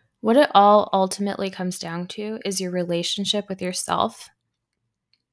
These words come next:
your trust in life to support you, and the stories that you have decided to tell yourself about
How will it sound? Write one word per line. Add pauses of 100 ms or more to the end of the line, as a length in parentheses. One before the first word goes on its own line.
(1000)
your
trust (220)
in
life (760)
to
support
you, (1500)
and (100)
the
stories
that
you
have
decided
to
tell
yourself
about